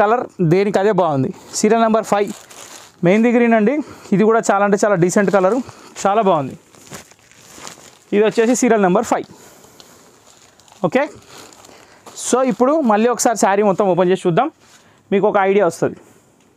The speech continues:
అంటే ప్రింట్ ఎక్కడ దాకా వచ్చింది, పళ్ళు ఏమొచ్చింది, బ్లౌజ్ ఏమొచ్చింది మళ్ళీ చూపిస్తాం, అందుకే పక్కనే పెట్టుకున్న శారీ. ఇది పళ్ళు అండి, క్రీమ్ కలర్ బేస్ మీద ప్రింటెడ్.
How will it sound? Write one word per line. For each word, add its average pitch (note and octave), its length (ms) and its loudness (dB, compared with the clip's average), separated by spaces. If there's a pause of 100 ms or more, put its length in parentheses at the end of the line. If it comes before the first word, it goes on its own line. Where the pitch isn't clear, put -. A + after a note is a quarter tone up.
(160)
అంటే F#3 220 0
ప్రింట్ G3+ 260 0
ఎక్కడ G#3+ 220 0
దాకా G#3 180 -4
వచ్చింది, G3+ 240 0 (100)
పళ్ళు F#3 260 2
ఏమొచ్చింది, F3+ 420 0 (100)
బ్లౌజ్ E3 300 2
ఏమొచ్చింది E3+ 400 -2
మళ్ళీ F#3 220 2
చూపిస్తాం, D3 320 -6 (720)
అందుకే F3 220 0 (100)
పక్కనే G3+ 320 0
పెట్టుకున్న D#3+ 340 0
శారీ. B2 180 -2 (4000)
ఇది A3+ 200 2
పళ్ళు G#3+ 260 2
అండి, B3 160 0 (500)
క్రీమ్ G#3 220 2
కలర్ A3 220 2
బేస్ A3 160 0
మీద A#3 160 4
ప్రింటెడ్. A#3 320 2